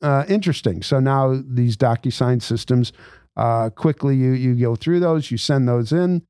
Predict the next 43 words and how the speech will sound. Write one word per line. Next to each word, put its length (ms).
uh, 300
the, 640
the, 80
the, 140
the, 200
they 160
all 200
go 140
back 300
to 60
the 80
bank. 360
The 80
bank 300
uses 440
its 180
magic 460
number, 440
uh, 240
from 240
the 120
S 180
B 200
A 80
and 340
says, 580
"Send 640
the 60
magic 480
money." 340
And 120
why 240
I 40
say 200
it's 140
magic 360
money? 260
Because 640
the 100
P 180
P 200
P 420
loans 600